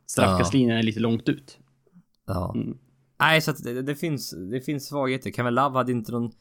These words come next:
Speaker 2: Han var bra första matcherna, men sen här sista matchen hade han typ sex poäng eller något.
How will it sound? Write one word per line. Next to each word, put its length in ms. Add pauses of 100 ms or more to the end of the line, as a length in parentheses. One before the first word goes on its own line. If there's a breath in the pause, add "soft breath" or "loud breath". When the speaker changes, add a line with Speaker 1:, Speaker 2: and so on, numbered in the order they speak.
(240)
Speaker 2:
Han 100
var 80
bra 180
första 340
matcherna, 400
men 80
sen 100
här 120
sista 300
matchen 240
hade 40
han 80
typ 120
sex 380
poäng 280
eller 100
något. 240